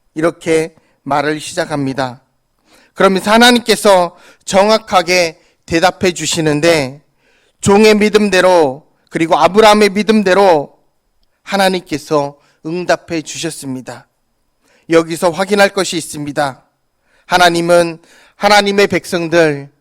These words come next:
그리고 하나님의 자녀들, 기독교인들에게 일반적으로 베풀어 주신 은혜가 있습니다.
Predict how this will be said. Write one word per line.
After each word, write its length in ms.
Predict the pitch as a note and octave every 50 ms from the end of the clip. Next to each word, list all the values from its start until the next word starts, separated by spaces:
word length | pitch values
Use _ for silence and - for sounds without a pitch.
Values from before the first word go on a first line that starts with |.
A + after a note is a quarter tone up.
| _ _ _ _
그리고 480 | - E3 D3+ C#3+ C3 C#3+ D#3 D#3 D#3 D#3 _ _ _ _ _
하나님의 760 | - - A3+ A3+ A3 G#3 G3+ G3 G3 F#3+ F#3+ F#3+ F#3+ F#3 F#3
자녀들, 720 | - - E3+ D#3 D#3+ D#3+ D#3 C#3+ E3 D#3+ D3 C#3+ C#3 D3 _ _ _ _ _ _ _ _ -
기독교인들에게 1200 | - G3+ G#3+ A#3 A3+ A3+ - B3 A3 G#3 G3+ G3+ F#3+ F#3 F3 E3 D3+ E3 F3+ F3 E3+ E3+ F#3 _ _ _ _ _ _
일반적으로 1160 | - G#3 A3 A#3 G#3+ A#3 A3+ A3 A3 G#3 G3+ G3 F3+ F3 F3+ F#3 F#3 F3 D#3+ C#3+ C#3 D3+ - _ _ _ _ _ _ _ _ _
베풀어 460 | - F3+ F3 - - - F3+ F3 F3 E3+
주신 400 | D#3 D#3 D3 - E3+ E3 D3+ C#3+
은혜가 280 | C#3 D3 D#3 D3 D#3
있습니다. 680 | D3+ C3+ - - E3 D3+ C#3 C3+ C3 D3 C3 C3+ D3 _